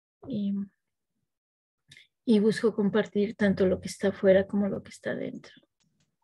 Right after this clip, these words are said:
que es lo que me ha llevado a, eh,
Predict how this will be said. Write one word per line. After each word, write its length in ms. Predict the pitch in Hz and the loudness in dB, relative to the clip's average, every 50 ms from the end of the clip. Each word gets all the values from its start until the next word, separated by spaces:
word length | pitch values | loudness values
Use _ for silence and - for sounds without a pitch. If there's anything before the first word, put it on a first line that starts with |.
| _ _ - _ _ _ | _ _ -20 _ _ _
que 120 | - 220 | -2 0
es 40 | 196 | 0
lo 140 | 202 202 202 | 0 -2 -2
que 120 | - 202 | -2 -2
me 160 | 202 196 196 196 | 0 2 2 2
ha 60 | 190 | 4
llevado 720 | 190 202 196 190 190 190 202 202 208 202 202 202 190 175 | 4 4 4 4 2 2 2 0 -4 -6 -6 -4 -6 -6
a, 380 | - - - - - 202 196 _ _ _ _ _ _ _ _ _ _ _ _ _ _ _ _ _ _ _ _ _ _ _ _ _ _ | -6 -8 -8 -10 -12 -12 -14 _ _ _ _ _ _ _ _ _ _ _ _ _ _ _ _ _ _ _ _ _ _ _ _ _ _
eh, 460 | - 247 - - - - - - 196 | -12 -10 -8 -8 -8 -8 -8 -8 -10